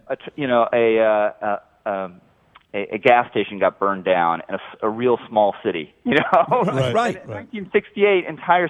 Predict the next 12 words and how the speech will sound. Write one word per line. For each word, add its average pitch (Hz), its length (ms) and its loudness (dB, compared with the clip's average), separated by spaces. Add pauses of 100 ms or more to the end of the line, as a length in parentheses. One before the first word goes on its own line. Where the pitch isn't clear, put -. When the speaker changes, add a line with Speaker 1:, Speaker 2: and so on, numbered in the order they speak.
Speaker 1:
city 160 180 -4
cores 143 480 0 (100)
burned 131 360 0
to 120 60 -12
the 110 80 -10
ground. 101 440 -4 (100)
So 135 60 -20
this 156 180 -10
was 160 120 -14
a 131 60 -4
nothing 135 440 0
event, 101 380 0